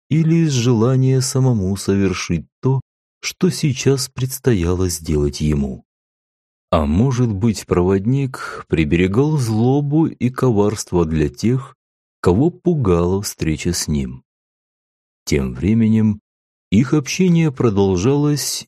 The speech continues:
и Картер пытался облекать в словесную форму направленный на него поток мыслей.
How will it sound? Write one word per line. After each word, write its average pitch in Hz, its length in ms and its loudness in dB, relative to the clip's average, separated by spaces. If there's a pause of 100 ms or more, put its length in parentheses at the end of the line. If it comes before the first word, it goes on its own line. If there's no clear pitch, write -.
и - 140 0
Картер 139 480 0
пытался 139 840 0 (120)
облекать 104 760 0
в - 80 -12
словесную 104 720 0
форму 127 580 -2 (320)
направленный 147 800 0
на 139 120 0
него 87 320 0
поток 85 420 -4
мыслей. 67 580 -8